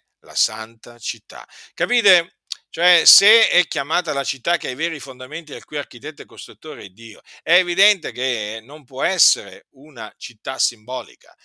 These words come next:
La Nuova Gerusalemme non può assolutamente essere una città simbolica, un simbolo. Chi ritiene che la Nuova Gerusalemme sia un simbolo fa Dio bugiardo. Ma qui è chiamato Dio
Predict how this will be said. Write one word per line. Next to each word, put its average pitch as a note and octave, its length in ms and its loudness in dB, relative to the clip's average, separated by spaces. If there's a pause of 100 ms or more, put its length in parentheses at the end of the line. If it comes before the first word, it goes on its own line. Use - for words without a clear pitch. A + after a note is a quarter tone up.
(180)
La C3 100 -10
Nuova A3+ 240 -4
Gerusalemme F3+ 760 -4
non E3+ 340 -12
può G#3+ 240 -6
assolutamente F3+ 1160 -4
essere D3+ 400 -2
una C3 120 -14
città C3+ 360 -12
simbolica, B2+ 540 -10
un D#3 100 -16
simbolo. G#2 640 -8 (320)
Chi A3+ 440 -4
ritiene C#3+ 540 -2
che C3 140 -10
la C3 100 -4
Nuova F3 280 -10
Gerusalemme C#3 1000 -10 (340)
sia G3 300 -4
un E3+ 140 -12
simbolo G#3+ 480 -6
fa D#3 360 -2
Dio F3 320 -12
bugiardo. C#3 840 -14
Ma F#3 160 -12
qui B3+ 140 -8
è F#3 120 4
chiamato E3+ 560 -6
Dio A2 560 -12